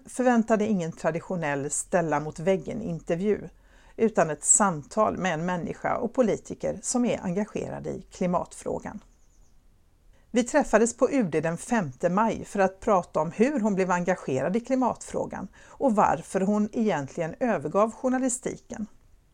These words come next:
Isabella berättar om besöket på Kiribati, ett litet örike som ligger mitt ute i Stilla havet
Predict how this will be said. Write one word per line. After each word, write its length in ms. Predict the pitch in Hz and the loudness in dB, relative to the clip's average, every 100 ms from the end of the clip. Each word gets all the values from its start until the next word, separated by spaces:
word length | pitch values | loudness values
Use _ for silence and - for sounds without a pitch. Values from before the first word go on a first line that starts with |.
| _ _ _ _ - - _ _ | _ _ _ _ -20 -20 _ _
Isabella 480 | 202 196 165 175 156 | 0 2 6 6 6
berättar 600 | 185 185 - - 165 165 | 4 2 0 0 2 4
om 260 | 170 160 - | 2 0 -4
besöket 580 | 175 190 196 156 170 - | -4 -2 0 0 -2 -4
på 160 | 175 - | -6 -4
Kiribati, 720 | - 190 190 170 - - - | 0 4 4 2 -2 -4 -4
ett 100 | 185 | -8
litet 400 | 180 185 - - | -2 -2 -2 0
örike 680 | 226 180 156 147 - - 160 | 4 4 2 -2 -4 -2 -2
som 180 | - 175 | 0 -4
ligger 220 | 160 165 | -2 0
mitt 340 | 190 226 - | 0 -2 0
ute 260 | 220 196 151 | -2 0 -2
i 60 | 156 | -4
Stilla 300 | - 165 165 | -2 -2 0
havet 520 | 180 - - - | -2 -4 -6 -8